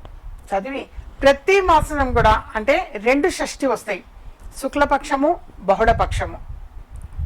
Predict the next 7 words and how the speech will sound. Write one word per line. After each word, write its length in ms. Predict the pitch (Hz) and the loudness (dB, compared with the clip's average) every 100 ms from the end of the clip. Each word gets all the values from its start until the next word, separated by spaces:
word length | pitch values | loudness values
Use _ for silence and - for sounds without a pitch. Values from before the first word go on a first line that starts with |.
| 202 | 0
నెలకి 280 | 233 285 359 262 | 2 2 0 -2
రెండు 160 | 208 233 | 0 4
సార్లు 220 | 226 226 196 | 4 4 0
వస్తాయి 240 | - 185 - | -2 -6 -4
షష్ఠీ 300 | 196 - - 185 | -8 -8 -8 -8
తిథి. 180 | 165 170 - _ _ _ _ _ _ - - - - _ _ - - - - | -10 -12 -16 _ _ _ _ _ _ -20 -20 -20 -20 _ _ -18 -16 -14 -6
ఆ 20 | - | -2